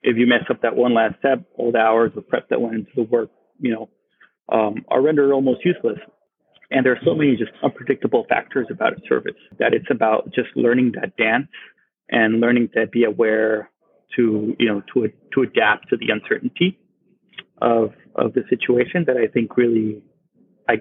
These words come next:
I can relate to the most with what, with what you described. And yeah, and it's, you know, it's, it's, it's, it's as you mentioned, it's, you know, there's a lot of adrenaline, there's a lot of focus. There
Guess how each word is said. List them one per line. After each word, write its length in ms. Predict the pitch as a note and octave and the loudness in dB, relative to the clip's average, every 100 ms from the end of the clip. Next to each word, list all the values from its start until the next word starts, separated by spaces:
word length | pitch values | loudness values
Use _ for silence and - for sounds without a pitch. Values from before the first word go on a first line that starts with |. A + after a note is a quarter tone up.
| - - | -4 -8
I 80 | |
can 160 | A2 A#2 | -4 -2
relate 300 | A2+ A2+ G#2+ | 0 0 0
to 80 | - | -2
the 80 | - | -2
most 360 | A2+ A#2+ - | -2 -4 -4
with 120 | B2+ A#2+ | -6 -2
what, 260 | B2 A#2 - _ _ _ _ _ _ _ - | -2 -2 -8 _ _ _ _ _ _ _ -4
with 160 | A#2 | 0
what 140 | A#2 - | 0 0
you 80 | A#2+ | -2
described. 680 | G#2+ - A2 A2 C#3 - - _ | -2 -2 -2 -2 -2 -6 -20 _
And 140 | A#2+ A#2 | 0 2
yeah, 180 | C#3+ C3 - - | 2 0 -6 -2
and 160 | A#2 | 0
it's, 140 | A2+ - - | 0 -4 -4
you 80 | A#2 | -4
know, 100 | G#2 | -2
it's, 140 | F#2+ _ _ - | -6 _ _ -4
it's, 200 | - - _ - | -4 -4 _ -4
it's, 180 | - - _ _ - | -4 -4 _ _ -14
it's 120 | - | -4
as 120 | A#2+ A2 | -4 0
you 80 | A#2+ | -2
mentioned, 340 | A#2 C3 A#2+ | -2 -6 -10
it's, 100 | A#2+ - _ _ - - _ - | -12 -18 _ _ -20 -20 _ -4
you 100 | G#2+ | 0
know, 120 | G#2+ | 0
there's 160 | G#2 G2+ | -2 -2
a 40 | |
lot 160 | A2 A2 | 0 2
of 80 | A2 | 0
adrenaline, 580 | G#2+ A2 A#2 A#2 A#2 A2+ | 0 2 2 2 2 0
there's 140 | G#2+ | 0
a 40 | |
lot 180 | G#2+ G#2+ | 0 0
of 80 | A2 - | -2 -2
focus. 360 | B2 - B2+ - - _ _ - - _ - | -2 0 -2 -4 -18 _ _ -20 -20 _ 0
There 280 | A#2+ A2+ | 2 2